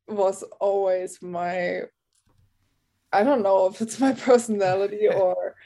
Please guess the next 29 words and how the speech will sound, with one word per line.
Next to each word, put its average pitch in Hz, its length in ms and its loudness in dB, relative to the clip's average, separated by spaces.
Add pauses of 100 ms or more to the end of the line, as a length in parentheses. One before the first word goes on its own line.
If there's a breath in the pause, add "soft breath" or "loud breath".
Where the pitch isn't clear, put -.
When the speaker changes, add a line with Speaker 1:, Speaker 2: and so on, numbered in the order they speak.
(240 soft breath)
Speaker 1:
but 196 160 2
I 190 100 4
think, 208 400 -4 (420)
no, 233 220 2
I 233 80 2
don't 254 180 0
think 240 200 -4
it's 226 100 -6
my 220 100 -2
personality, 202 540 -6
because 202 300 -4
I 202 140 0
am 214 520 0 (460)
not 202 300 -4
that 196 260 -4
outgoing, 185 720 -6
you 185 80 -8
know, 208 120 0
I'm, 196 400 -2 (920)
I'm 208 140 -2
not 240 200 0
the 220 80 -4
person 208 600 -6
where 190 160 -2
you 185 120 -2
think, 190 280 -6
"Oh 202 160 4
yeah, 190 240 2
this, 180 220 -10